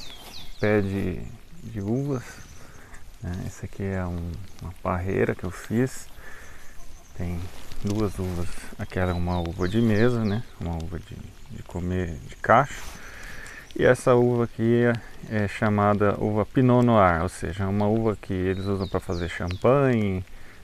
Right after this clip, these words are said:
fazer vinho, dá pra fazer suco, enfim. Eu ganhei de um amigo. E eu plantei ela no sistema do Anjo, eu fiz um vídeo há uns tempos atrás. E ela tá crescendo bonita, né?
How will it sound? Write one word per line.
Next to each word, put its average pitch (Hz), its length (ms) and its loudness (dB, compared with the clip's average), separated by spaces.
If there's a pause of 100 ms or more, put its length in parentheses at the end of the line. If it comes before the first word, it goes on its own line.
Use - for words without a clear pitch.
(100)
fazer 90 280 -2
vinho, 98 640 0
dá 104 120 2
pra - 80 -6
fazer 87 220 -4
suco, 131 720 2
enfim. 90 360 -4 (680)
Eu 120 60 -6
ganhei 120 260 6
de 110 80 4
um 117 80 6
amigo. 101 400 4 (640)
E 127 80 4
eu 131 80 8
plantei 143 460 8
ela 131 180 10
no 135 100 4
sistema 131 460 4
do 113 160 6
Anjo, 120 360 8
eu - 20 2
fiz 120 200 0
um 110 120 2
vídeo 113 340 4
há 101 60 4
uns 101 120 -4
tempos 98 300 0
atrás. 98 720 2 (800)
E 135 160 4
ela 117 240 8
tá 113 320 4 (560)
crescendo 107 480 0
bonita, 120 420 0 (1400)
né? 98 180 -4